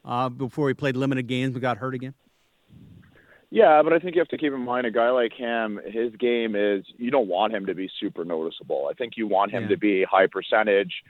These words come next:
Speaker 2: simple, physical, tough. I think he's, he's the kind of grit on the back end that,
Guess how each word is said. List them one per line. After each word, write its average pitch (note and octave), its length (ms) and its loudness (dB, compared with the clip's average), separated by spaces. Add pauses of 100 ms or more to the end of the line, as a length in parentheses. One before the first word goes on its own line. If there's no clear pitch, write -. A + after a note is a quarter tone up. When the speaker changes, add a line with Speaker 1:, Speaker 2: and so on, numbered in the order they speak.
(340)
Speaker 2:
simple, G#2 600 4 (160)
physical, G#2 640 -2 (100)
tough. G2 360 0 (760)
I A2+ 40 -10
think A#2+ 180 -8
he's, C3+ 260 -4
he's C3 300 -2
the C3 80 4
kind A#2 260 -2
of G#2 120 -2
grit A#2 240 4
on G#2+ 100 2
the G#2+ 80 -2
back G2+ 380 2
end G#2 200 2
that, F2+ 120 -2